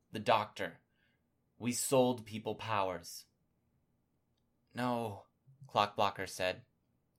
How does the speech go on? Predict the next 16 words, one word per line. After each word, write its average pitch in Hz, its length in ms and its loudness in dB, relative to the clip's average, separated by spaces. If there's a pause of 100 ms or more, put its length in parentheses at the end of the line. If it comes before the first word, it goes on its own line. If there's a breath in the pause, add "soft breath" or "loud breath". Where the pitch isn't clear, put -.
Other 131 220 8
murmurs 120 440 2
came 107 320 -6
from 98 140 -10
the 95 60 -8
crowd. 92 460 -4 (1400 soft breath)
"It 147 100 -2
meant 180 220 4
more 180 220 8
people 156 340 0
with 139 180 2
powers 135 460 4
to 107 100 -12
fight 120 280 0
the 113 100 -10
Endbringers. 104 720 -4